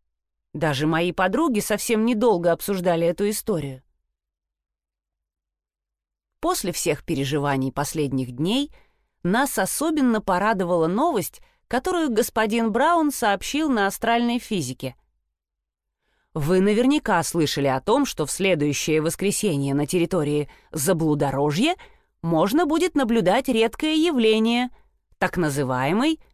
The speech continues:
кровавый эффект. Поэтому мы запланировали школьную поездку для вас и некоторых старших классов с вечера пятницы до вечера воскресенья. В рамках экскурсии мы сможем подробно исследовать и описать этот феномен.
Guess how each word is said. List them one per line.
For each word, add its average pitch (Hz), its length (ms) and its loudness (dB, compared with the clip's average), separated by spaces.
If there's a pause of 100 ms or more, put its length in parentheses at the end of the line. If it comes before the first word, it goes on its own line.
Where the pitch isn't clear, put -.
кровавый 175 720 0
эффект. - 480 -4 (840)
Поэтому 349 520 2
мы 262 180 4
запланировали 240 720 2
школьную 202 560 0
поездку 202 580 -2
для 151 260 0
вас 214 360 0
и 175 100 0
некоторых 294 500 -2
старших 220 460 -2
классов - 560 -2 (400)
с - 160 -8
вечера 143 420 -2
пятницы 214 680 -2 (340)
до 160 240 0
вечера 226 540 0
воскресенья. 151 880 -2 (640)
В 139 100 -6
рамках 170 460 0
экскурсии 180 640 -2
мы 147 140 0
сможем 214 420 0
подробно 196 640 2
исследовать 180 640 0
и 170 40 2
описать 160 560 0
этот 214 220 -4
феномен. 135 580 -4